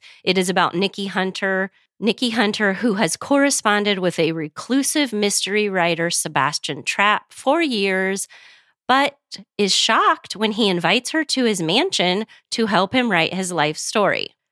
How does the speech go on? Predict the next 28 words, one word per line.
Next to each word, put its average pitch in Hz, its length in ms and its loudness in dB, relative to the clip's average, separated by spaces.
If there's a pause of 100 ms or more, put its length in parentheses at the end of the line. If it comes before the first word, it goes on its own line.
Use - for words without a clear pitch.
(160)
And 269 120 2
why 190 160 2
is 262 140 2
she 285 180 0
shocked? 269 480 0
Because 233 280 0
twenty 226 380 0
years 240 220 0
earlier, 233 540 0
on 185 220 0
New 180 120 2
Year's 220 320 -2
Eve, 220 460 -2
Sebastian's 175 800 0
first 262 420 0
wife 190 460 0
and 208 280 0
son 180 380 0
disappeared 196 580 0
from 175 200 -2
different 165 360 -2
locations. 143 840 -4 (480)
Did 285 220 4
Sebastian 214 600 0
commit 226 280 0
the 226 80 -10
perfect - 380 -2
crime? 226 580 0